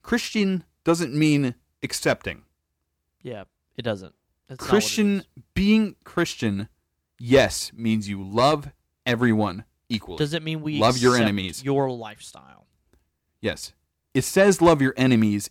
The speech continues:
Speaker 1: It doesn't mean your enemies become your friends.
Speaker 2: Yeah, exactly.
Speaker 1: It also, because it also says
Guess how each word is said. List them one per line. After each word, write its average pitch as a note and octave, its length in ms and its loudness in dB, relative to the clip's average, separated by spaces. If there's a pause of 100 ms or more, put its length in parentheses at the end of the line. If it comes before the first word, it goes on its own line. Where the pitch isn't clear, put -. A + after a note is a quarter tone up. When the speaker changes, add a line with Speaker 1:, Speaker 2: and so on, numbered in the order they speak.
Speaker 1:
It - 160 -12
doesn't D3+ 340 0
mean C3 220 2
your A#2 260 -4
enemies A#2+ 580 0 (880)
become C#3+ 420 0
your G#2+ 120 0
friends. - 500 -8 (360)
Speaker 2:
Yeah, G2+ 220 -16 (280)
exactly. A2 520 -18 (100)
Speaker 1:
It B2 160 -2
also, D3 480 4 (200)
because A2+ 480 0 (480)
it B2+ 180 -4
also B2+ 400 2
says G#2+ 580 0